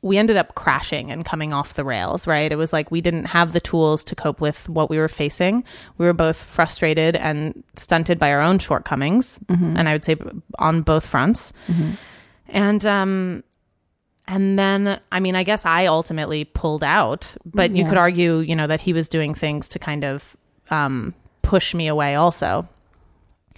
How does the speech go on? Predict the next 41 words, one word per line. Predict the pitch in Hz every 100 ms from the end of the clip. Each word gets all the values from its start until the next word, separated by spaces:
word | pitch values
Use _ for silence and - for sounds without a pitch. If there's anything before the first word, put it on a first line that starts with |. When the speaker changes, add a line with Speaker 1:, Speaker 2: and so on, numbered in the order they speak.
| - -
Speaker 2:
Yeah, | - 277 302
but | 294
I | 294
think | 285
it | 285
was | 220 175
you | 185 190
that | 165
was | 160
act-, | 156 -
like, | 180 175
you | 175
actively, | 156 160 - 170 175 165 156 160 -
I |
mean, | 240 247 -
I | 220
th-, | - - 190
you're | 185
right. | 170 147 -
I | -
think | 185 180
it | 180
was | 170
you | 160 160
that | 160 -
was | 160 160 -
actively, | - 151 - 147 151 147 147 143 160 - _
like, | - 113 - - - _ _ - - - - - - -
Speaker 1:
I | 202
said, | 180 175
"I'm |
not | 165 156
getting | 160 156
what |
I | 151
need." | 160 160 147
So | 185
Speaker 2:
like, | 175
Speaker 1:
expectations. | - 170 196 160 165
Speaker 2:
le-, | 185 165 -
like, | 170 151 147